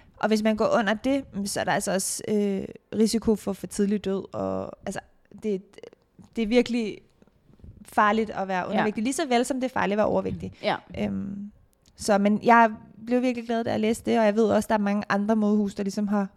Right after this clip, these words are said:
Speaker 1: fulgt i hans spor og
Speaker 2: Ja.
Speaker 1: gået samme retning.
Speaker 2: Også
Speaker 1: Mhm.
Speaker 2: mange, der desværre ikke er fulgt med endnu, men det kommer vel forhåbentligvis.
Speaker 1: Det håber vi, ja.
Speaker 2: Ja.
Speaker 1: En anden ting, han også har været en af de første til.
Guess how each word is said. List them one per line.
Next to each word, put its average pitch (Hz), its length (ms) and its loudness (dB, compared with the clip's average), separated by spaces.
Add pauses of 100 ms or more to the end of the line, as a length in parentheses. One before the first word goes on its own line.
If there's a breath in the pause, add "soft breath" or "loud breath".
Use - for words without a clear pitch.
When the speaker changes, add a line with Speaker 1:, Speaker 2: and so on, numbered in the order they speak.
(140)
Speaker 1:
fulgt 202 360 -8
i 208 60 -6
hans 190 260 -6
spor 196 260 -6
og - 160 -8
Speaker 2:
Ja. 202 140 -2 (540 soft breath)
Speaker 1:
gået 214 160 -4
samme 190 200 -6
retning. 190 280 -6 (100)
Speaker 2:
Også 214 220 2
Speaker 1:
Mhm. - 20 -6
Speaker 2:
mange, 226 200 -4
der 214 60 -4
desværre 185 340 -8
ikke 190 100 -6
er 202 40 -8
fulgt 185 180 -8
med 185 120 -4
endnu, 185 240 -4 (100)
men 190 180 -10
det 185 80 -8
kommer 196 260 -4
vel 185 140 -4
forhåbentligvis. 190 380 -6
Speaker 1:
Det 185 140 -2
håber 185 180 -4
vi, 190 200 -6 (200)
ja. 196 60 -8
Speaker 2:
Ja. - 60 -8 (360)
Speaker 1:
En 247 100 -2
anden 311 180 -2
ting, 247 240 0
han 233 100 2
også 190 180 0
har 190 40 -2
været 180 160 0
en 170 80 -6
af 156 60 -8
de 170 80 -8
første 180 300 -8
til. 165 220 -10